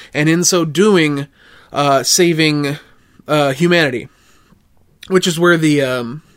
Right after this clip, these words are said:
the meta-narrative of the rebuilds being a continuation, because, uh, if you remember, uh, you remember the episode where, it's one of, probably one of my favorite episodes, when Shinji,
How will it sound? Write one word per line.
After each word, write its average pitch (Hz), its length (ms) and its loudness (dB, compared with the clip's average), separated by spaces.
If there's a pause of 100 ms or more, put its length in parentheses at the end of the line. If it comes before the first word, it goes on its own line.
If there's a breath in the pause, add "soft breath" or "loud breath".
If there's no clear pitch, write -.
(100)
the 143 120 -4
meta-narrative 143 680 0
of 131 360 -6 (400 loud breath)
the 151 100 -2
rebuilds 147 480 0
being 147 240 0
a 135 40 -4
continuation, 151 840 -2 (520 loud breath)
because, 143 540 -2
uh, 139 160 -2
if 151 140 -2
you 170 120 2
remember, 151 500 0 (580 soft breath)
uh, 131 200 -2
you 135 120 -4
remember 165 200 2
the 160 120 2
episode 151 540 0
where, 135 320 -2
it's - 200 -12
one 185 120 0
of, - 80 -8
probably 196 220 -2
one 135 80 -4
of 127 40 -12
my - 20 -20
favorite 139 180 -2
episodes, 131 360 -6
when 135 80 -10
Shinji, 139 640 -6